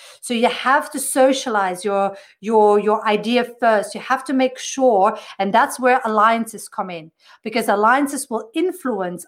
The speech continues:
other people that are key stakeholders and vouch for you and actually help you support you, support your idea in a way that you can't do alone. That's why you want to have alliances, to really increase your influence.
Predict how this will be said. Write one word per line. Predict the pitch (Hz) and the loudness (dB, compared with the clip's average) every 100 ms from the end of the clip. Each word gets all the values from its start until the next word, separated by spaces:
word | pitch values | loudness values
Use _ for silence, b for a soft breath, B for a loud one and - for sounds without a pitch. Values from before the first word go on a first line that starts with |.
| - | -2
other | 262 285 | -2 -2
people | 285 262 262 196 | -4 -6 -6 -6
that | 196 | -2
are | 202 190 | -2 -2
key | - 226 | -6 -8
stakeholders | 220 - 226 226 - 185 165 160 - B B | -8 -6 -6 -6 -8 -6 -6 -10 -18 B B
and | 202 175 | -2 0
vouch | 214 240 294 - - | 4 4 2 -4 -12
for | |
you | 196 180 185 196 | -10 -8 -10 -8
and | 208 | -4
actually | 277 - 226 208 | -4 -4 -4 -4
help | 202 - 269 320 - | -4 0 2 2 0
you | 240 | -10
support | 220 214 - 208 208 208 | -10 -14 -6 -4 -4 -6
you, | 208 196 b b | -12 -12 b b
support | - 247 - - 285 311 311 | -10 -10 -10 0 2 2 0
your | 254 240 220 | 0 0 0
idea | 208 208 208 220 247 | -4 0 0 0 -2
in | 202 | -6
a | 196 | -6
way | 175 214 277 277 B - | 0 2 2 0 B -10
that | 202 196 | -8 -6
you | 202 233 285 | -2 0 0
can't | - 233 220 220 185 | 0 2 2 0 -6
do | 196 202 208 - | -4 -2 -2 -4
alone. | 190 180 170 156 _ _ - | 0 2 0 -4 _ _ -2
That's | 220 233 - | 0 0 0
why | 220 | 2
you | 208 190 | 2 0
want | 190 185 | -4 -6
to | 180 | -6
have | 185 180 | -6 -6
alliances, | 170 175 170 180 - | -6 -6 -8 -18 -14
to | 208 190 - 233 | -10 -10 -10 -4
really | 208 254 269 254 247 | 2 4 6 4 2
increase | 202 - - 202 202 - b b - | -4 -8 -6 -6 -6 -12 b b -8
your | 190 202 208 214 | 0 2 0 -4
influence. | 196 190 190 165 160 - - | -6 -6 -10 -10 -10 -20 -20